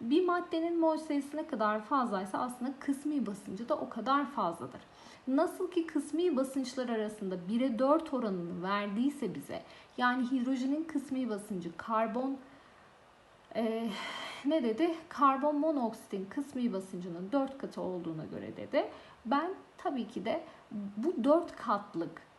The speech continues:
ifadeyi moller arasında da ne yapabilirim? Kurabilirim. O zaman ne diyorum? Sıfır nokta sekiz eksi A mol kimin dört katı olmalı?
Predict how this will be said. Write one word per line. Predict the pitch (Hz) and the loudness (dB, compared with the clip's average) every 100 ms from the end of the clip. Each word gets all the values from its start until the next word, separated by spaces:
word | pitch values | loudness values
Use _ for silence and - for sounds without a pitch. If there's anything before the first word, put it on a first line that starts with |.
| - | 0
ifadeyi | 294 - 254 208 180 240 349 | 0 2 2 2 0 -2 -2
moller | 269 220 254 269 262 311 330 320 | 2 4 4 2 4 6 4 2
arasında | 220 214 220 214 202 202 | -2 -2 -4 -6 -4 -2
da | |
ne | 208 | -2
yapabilirim? | 247 226 214 175 180 359 392 | 0 -2 -4 -6 -4 -4 -4
Kurabilirim. | - 240 - - - - - - - | -2 -2 -2 -6 -12 -16 -18 -18 -6
O | 370 | 0
zaman | 381 381 381 | 6 6 6
ne | 403 262 | 2 0
diyorum? | 240 220 - - - | 0 -2 -6 -14 -20
Sıfır | - - 339 - 330 | -12 -4 -2 2 4
nokta | 330 320 320 | 4 4 -2
sekiz | 320 320 285 - 156 - - - | -2 -2 -2 -2 -6 -8 -20 -8
eksi | 247 247 - - 302 330 370 - - | -4 -4 -8 -4 -2 -2 -6 -14 -2
A | 233 262 277 | 4 6 6
mol | 262 214 196 208 330 - - - - - - | 6 4 4 2 0 -4 -16 -20 -20 -20 -20
kimin | - 262 247 311 302 | -6 4 6 8 8
dört | 240 214 - | 6 2 -2
katı | 190 185 180 | -6 -4 -4
olmalı? | 165 165 170 226 403 | -4 -4 -2 0 0